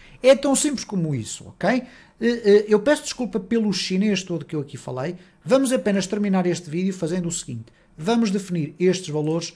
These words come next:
corretamente aqui no config. Eu vou parar o vídeo e vou regressar quando esta alteração estiver feita, porque vocês também não vão ter que a fazer,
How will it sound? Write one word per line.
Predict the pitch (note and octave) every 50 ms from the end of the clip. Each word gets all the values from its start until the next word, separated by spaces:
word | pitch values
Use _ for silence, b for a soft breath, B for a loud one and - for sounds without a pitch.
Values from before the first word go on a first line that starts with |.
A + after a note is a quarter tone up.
| b b b _
corretamente | - F3+ F3 - G3+ E3 D3 D3 D#3 D#3 D3+ D3
aqui | C3 - - D3 D3+ D3 - - _ _ _ -
no | C#3 E3 G3 G#3 G3+
config. | G3+ - - - D3 C3 - - A2 - - _ _ -
Eu | A#3 B3+
vou | A#3 D4+ D4+
parar | - - A#3 F#3+ E3+ E3 F3
o | F3
vídeo | E3 F#3+ G3+ G3 A#3 A#3+ -
e | A3
vou | A3 F#3+ A3 A3+
regressar | G#3+ G#3+ G#3+ G#3 F#3+ - - G3+ G3+ G3
quando | G3 - G#3+ F#3+ F#3
esta | G3 F#3 F#3+ G3
alteração | F#3+ F3+ F3+ F3+ F#3 F#3 - D#3+ C#3+
estiver | - - D3 F3 F#3+ F3
feita, | F#3 G3 G3+ G3 A3
porque | A3 - -
vocês | - A#3+ A#3 A#3 A3
também | - A3 G#3 G#3+
não | G#3 G#3+ G#3
vão | F#3+ A3 A3
ter | F3+ E3 D3+
que | - - D#3
a |
fazer, | D3+ - D#3+ C#3+ D3+ D#3+ E3 E3+